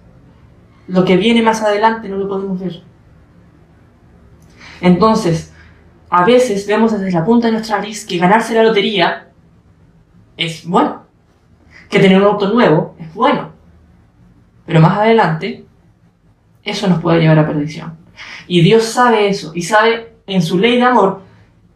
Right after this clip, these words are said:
que eso va a ser malo para nosotros. Y como Él es amor, no puede entregarnos esas cosas. Es decir, la misma ley del amor que lo limita a hacer ciertas cosas,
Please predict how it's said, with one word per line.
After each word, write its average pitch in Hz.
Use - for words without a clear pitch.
que -
eso 226
va 202
a -
ser 226
malo 226
para 180
nosotros. 156
Y 175
como 175
Él 226
es 226
amor, 208
no 226
puede 240
entregarnos 165
esas -
cosas. -
Es 185
decir, 196
la 190
misma 269
ley 254
del 226
amor 226
que 196
lo 185
limita 214
a 208
hacer 226
ciertas 226
cosas, -